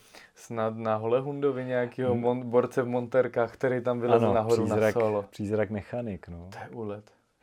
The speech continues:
Speaker 2: A pak jsem, eh, na internetu jsem pak našel s ním ještě nějaký další
Speaker 1: Mhm.
Speaker 2: fotky a myslím, že i v komentářích kluci pak, eh, psali na lesci, že,
Speaker 1: Že jsou tam
Speaker 2: eh,
Speaker 1: prostě
Speaker 2: že on je jako známej.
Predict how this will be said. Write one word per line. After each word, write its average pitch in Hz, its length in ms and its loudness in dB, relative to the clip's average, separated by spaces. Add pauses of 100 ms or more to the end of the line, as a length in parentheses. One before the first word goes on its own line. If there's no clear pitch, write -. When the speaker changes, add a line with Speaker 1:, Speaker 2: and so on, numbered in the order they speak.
(260)
Speaker 2:
A 110 120 -2
pak 120 200 2
jsem, 135 460 -4
eh, 107 180 -4
na 107 100 -2
internetu 113 380 -2
jsem 120 160 -8
pak 113 120 -8
našel 110 240 -6
s - 80 -12
ním 107 100 -8
ještě 101 200 -10
nějaký 104 260 -8
další 92 300 -8
Speaker 1:
Mhm. 117 140 -10
Speaker 2:
fotky 104 300 -8
a 113 80 -4
myslím, 113 300 -8
že 127 100 -6
i 127 80 -8
v - 60 -20
komentářích 104 600 -8
kluci 95 360 -10
pak, 90 300 -14
eh, 101 140 -8
psali 90 360 -12
na 90 100 -12
lesci, 90 440 -14
že, 87 180 -14
Speaker 1:
Že 104 160 -8
jsou 107 220 -6
tam 104 200 -6
Speaker 2:
eh, 92 60 -8
Speaker 1:
prostě 101 260 -8
Speaker 2:
že 101 300 0
on 104 140 0
je 107 80 -2
jako 107 200 -2
známej. 92 640 -8